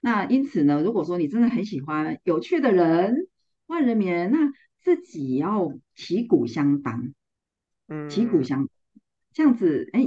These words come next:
Speaker 1: 我，所以，所以自己的成长跟蜕变也是很重要，而不是，
Speaker 2: 是。
Speaker 1: 是维持原来的那个模样，而想要吸引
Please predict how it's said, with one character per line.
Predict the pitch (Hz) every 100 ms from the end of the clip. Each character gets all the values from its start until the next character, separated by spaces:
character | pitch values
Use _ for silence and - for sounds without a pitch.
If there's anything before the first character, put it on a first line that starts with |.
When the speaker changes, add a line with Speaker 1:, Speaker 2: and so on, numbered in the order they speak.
| -
Speaker 1:
我， | 160 160
所 | 240
以， | 254 185
所 | - 240
以 |
自 | 233 269
己 | 143 135 -
的 | 151
成 | 147 143 165
长 | 208 131
跟 | 127 175
蜕 | - 185
变 | - 160
也 | 117 110
是 | 165
很 | 110
重 | - 127 123
要， | 127 - - _ _ -
而 | 185
不 | 247
是， | 285 269 233 -
Speaker 2:
是。 | 262
Speaker 1:
是 | 226 - _
维 | - 226
持 | 285 214 180
原 | 175 170
来 | 170
的 | 170 170
那 | 226
个 | 175
模 | 156 156
样， | 208 202 151
而 | 160 165
想 | 240 - 247
要 | 320 339 320
吸 | - 302
引 | 330 254 139